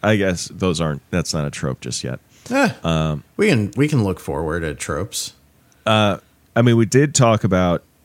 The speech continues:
Speaker 1: uh, Midnight Mass on the bonus show many months ago. And one of the things that I, I, you know, it, it appears here, it, I feel like it, it,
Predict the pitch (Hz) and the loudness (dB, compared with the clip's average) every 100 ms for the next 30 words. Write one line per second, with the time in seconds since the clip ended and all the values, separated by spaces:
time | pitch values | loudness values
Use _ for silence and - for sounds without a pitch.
0 | _ 87 82 80 78 - 98 87 85 82 | _ -2 0 0 -2 -2 0 2 0 0
1 | 92 92 80 - - - 80 80 80 78 | 2 0 0 -4 -6 -4 -2 0 -2 -4
2 | 76 - 78 85 95 110 98 - - 69 | -6 -6 -6 0 2 2 2 -2 -4 -2
3 | 67 69 - - 85 80 95 87 78 65 | -2 -4 -8 -6 -4 0 -2 -2 -4 -4
4 | 67 - - - - _ - 90 82 76 | -6 -8 -20 -20 -20 _ -4 -2 -2 -6
5 | - 92 107 98 85 - 90 82 85 78 | -6 0 2 2 0 0 0 -2 -4 -2
6 | 76 - _ _ _ _ _ _ _ _ | -4 -8 _ _ _ _ _ _ _ _
7 | _ _ _ 82 - _ _ _ _ _ | _ _ _ -8 -8 _ _ _ _ _
8 | 95 95 85 113 104 87 - - 87 78 | -2 -2 -4 0 0 0 -6 -4 -2 -2
9 | - - 92 - 113 98 87 - 95 87 | -4 -2 -2 -2 0 2 0 -2 -2 -2
10 | 80 - - 107 - _ - - - - | -2 -6 -6 -6 -6 _ -20 -18 -6 2
11 | 147 123 104 98 98 104 | 4 4 2 2 2 2